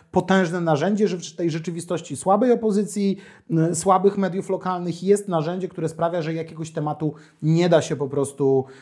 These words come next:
e, ignorować. E, i w wielu, wielu samorządach w Polsce właśnie tak to działa, że to nie jest tak, że uchwały są przyjmowane, ale sprawiają, że dochodzi do pewnego przegrupowania w tej lokalnej elicie, e,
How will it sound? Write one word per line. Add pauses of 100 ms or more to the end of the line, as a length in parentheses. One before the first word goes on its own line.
(160)
e,
ignorować.
E,
i
w
wielu,
wielu
samorządach
w
Polsce
właśnie
tak
to
działa,
że (280)
to
nie
jest
tak,
że
uchwały
są
przyjmowane,
ale
sprawiają,
że (300)
dochodzi
do
pewnego
przegrupowania
w
tej
lokalnej
elicie, (400)
e,